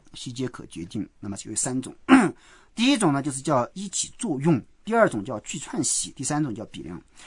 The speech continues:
那么通过这三种，啊，通过这三种量呢，都可以使前面这个未决定者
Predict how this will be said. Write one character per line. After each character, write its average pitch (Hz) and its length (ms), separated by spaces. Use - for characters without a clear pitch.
那 202 100
么 254 140
通 302 240
过 269 180
这 226 160
三 247 400
种， 127 720
啊， 135 200
通 247 220
过 240 100
这 202 100
三 254 260
种 110 240
量 185 220
呢， 120 180
都 254 140
可 - 200
以 151 200
使 92 340
前 123 320
面 233 180
这 175 80
个 147 140
未 196 160
决 107 180
定 170 220
者 82 200